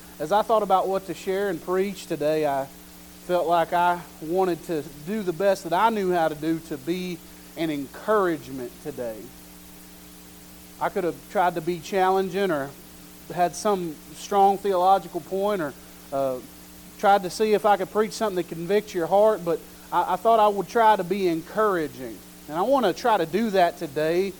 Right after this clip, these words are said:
from the book of Zephaniah. Zephaniah. One of my professors in school told me, "If you'll preach from the minor prophets, people will think you're a genius 'cause they don't read 'em enough."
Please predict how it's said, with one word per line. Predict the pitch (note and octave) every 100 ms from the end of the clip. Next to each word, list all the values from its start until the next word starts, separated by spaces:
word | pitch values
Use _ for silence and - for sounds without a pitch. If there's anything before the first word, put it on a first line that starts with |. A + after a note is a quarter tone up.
| - - - -
from | G#3
the | E3+
book | C#3+ G#3+ A3+
of | F3+
Zephaniah. | D3 G3+ F#3+ D#3 E3 F3 C3 A#2 - - - - - - - - - - C3
Zephaniah. | D3 A3 G#3+ F#3+ G3+ F#3+ D3 C3 - - - - - - - -
One | F3
of | G#3+
my | G#3
professors | F#3+ F3+ A#3 A3+ G#3
in | F#3+ F#3+
school | A#3+ B3+ B3
told | A#3 G#3+
me, | G3+
"If | F#3+
you'll | F#3+
preach | - A#3
from | - A3+
the | G3+
minor | G#3 G#3 F#3+
prophets, | A3+ G#3+ A3 F#3+ -
people | G#3 G3+ F#3+
will |
think | E3+ G3+ F#3+
you're | F#3
a | E3+
genius | F#3 A3+ F#3 F3+
'cause | F#3
they | E3+
don't | G3 G#3+
read | G#3+ C4
'em | G3 D3+
enough." | C3+ A#2